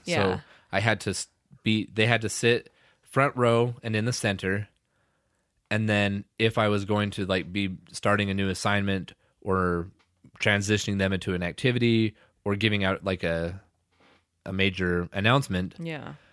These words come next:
Speaker 2: I had to be in the front of the room, and then I had to, like, tap on his desk until he looked at me,
Speaker 1: Mm-hmm.
Speaker 2: and then I could proceed to do my, give out my instructions.
Speaker 1: Yeah.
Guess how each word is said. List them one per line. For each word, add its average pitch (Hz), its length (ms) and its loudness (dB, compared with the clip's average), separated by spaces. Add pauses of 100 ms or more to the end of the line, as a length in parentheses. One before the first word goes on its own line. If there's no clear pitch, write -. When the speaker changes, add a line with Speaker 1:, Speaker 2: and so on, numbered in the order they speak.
(200)
Speaker 2:
I 202 120 2
had 104 300 2
to 92 460 0 (400)
be 110 180 4
in 113 100 4
the 110 60 0
front 117 220 0
of 123 80 0
the 131 80 2
room, 107 460 0 (560)
and 101 120 -2
then 98 100 2
I 95 60 2
had 95 220 -2
to, 98 100 -6
like, 87 240 -2
tap 127 360 0
on 104 120 0
his 101 220 -4
desk 98 580 -2 (280)
until 101 300 -2
he 107 120 2
looked 110 300 2
at 76 80 -4
me, 87 380 -6
Speaker 1:
Mm-hmm. 160 360 -12
Speaker 2:
and 101 220 -6
then 107 240 6
I 98 200 0
could 92 240 -8
proceed 87 500 -4
to 85 100 -12
do 85 540 -2 (140)
my, 87 320 -4
give 90 220 -4
out 82 180 -2
my 82 120 -8
instructions. 80 600 -12 (280)
Speaker 1:
Yeah. 147 300 -10